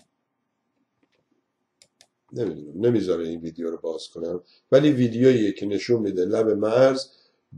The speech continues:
دو تا چیز به اصطلاح میان این پلیسا و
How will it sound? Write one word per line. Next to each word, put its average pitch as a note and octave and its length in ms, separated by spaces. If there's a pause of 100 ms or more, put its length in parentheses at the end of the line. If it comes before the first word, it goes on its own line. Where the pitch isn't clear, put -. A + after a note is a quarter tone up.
دو B2+ 320
تا F2 340 (340)
چیز A#2+ 500
به G#2 100
اصطلاح G#2 580 (340)
میان A#2+ 480
این G#2+ 320
پلیسا G#2 800 (280)
و F#2 380